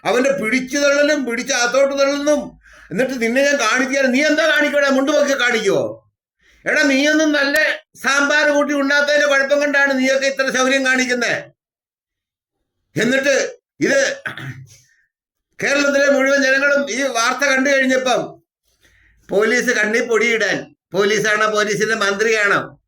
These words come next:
പോലീ-, ജനങ്ങളുടെ കണ്ണി പൊടിയിടാൻ വേണ്ടി അവനൊരു ട്രാൻസ്ഫർ മാനന്തവാടിക്ക്. ഈ മാനന്തവാടി പോയാൽ ഇവൻ നന്നാവോ? നന്നാകത്തില്ല. ഈ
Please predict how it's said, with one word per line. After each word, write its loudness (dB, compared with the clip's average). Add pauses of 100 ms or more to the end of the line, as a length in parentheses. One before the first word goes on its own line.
(760)
പോലീ-, 0 (340)
ജനങ്ങളുടെ -2
കണ്ണി 0
പൊടിയിടാൻ 0
വേണ്ടി 0 (100)
അവനൊരു 0
ട്രാൻസ്ഫർ -2
മാനന്തവാടിക്ക്. 0 (1160)
ഈ 2
മാനന്തവാടി 2
പോയാൽ 2
ഇവൻ 2
നന്നാവോ? 2 (280)
നന്നാകത്തില്ല. 0 (440)
ഈ -2